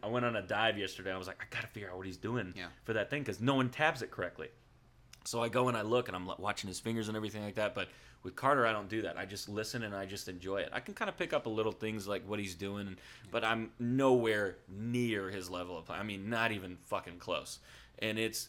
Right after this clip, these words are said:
Speaker 1: it's hard. It was hard for me playing, uh, in a, in a duo setting with guys that, uh, played drums, because one of my favorite bands and my most influential bands was a guy that was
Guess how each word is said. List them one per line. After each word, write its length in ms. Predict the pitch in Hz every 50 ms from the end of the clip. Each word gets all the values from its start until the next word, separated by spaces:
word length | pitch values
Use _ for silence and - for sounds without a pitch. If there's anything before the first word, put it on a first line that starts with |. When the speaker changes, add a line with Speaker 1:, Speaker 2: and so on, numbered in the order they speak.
| -
Speaker 1:
it's 160 | - 113 113
hard. 320 | - - - 123 135 - -
It 60 | 123
was 160 | 120 117 -
hard 320 | - 98 113 123 139 139 -
for 100 | - 113
me 320 | 107 107 104 104 104 - - - - - - - -
playing, 580 | - - 117 127 139 143 123 110 104 107 107 - - - 92
uh, 520 | 101 104 104 104 101 98 98 98 95 92 - -
in 160 | - 110 107 104
a, 220 | 104 98 95 95 92 - - -
in 100 | 110 110
a 80 | 98
duo 380 | 90 87 101 123 160 151 113 101
setting 500 | - - - 101 98 98 101 104 104 - -
with 380 | 101 107 107 104 - - - - - 90
guys 360 | 90 98 95 95 104 107 101 92
that, 340 | 101 101 98 98 - - - - - - - - - - - - - - - - -
uh, 220 | 92 95 92 95
played 320 | - - - 117 104 101 101
drums, 260 | 104 113 131 147 120
because 400 | 104 104 - - 104 95 - - - - -
one 200 | - 95 104 107
of 60 | 107
my 160 | 104 101 101
favorite 380 | 101 - - 104 104 104 101 85
bands 300 | 101 104 117 131 120 107
and 80 | 98 95
my 120 | 92 95
most 340 | 98 98 98 98 - - - -
influential 540 | 98 104 98 95 95 98 101 104 - 110 98
bands 460 | 90 98 110 135 127 107 104 101 - - - - - - - -
was 260 | - 95 104 101 95
a 80 | 101 92
guy 300 | 87 87 95 95 101 104
that 120 | 104 90
was 220 | 92 101 95 -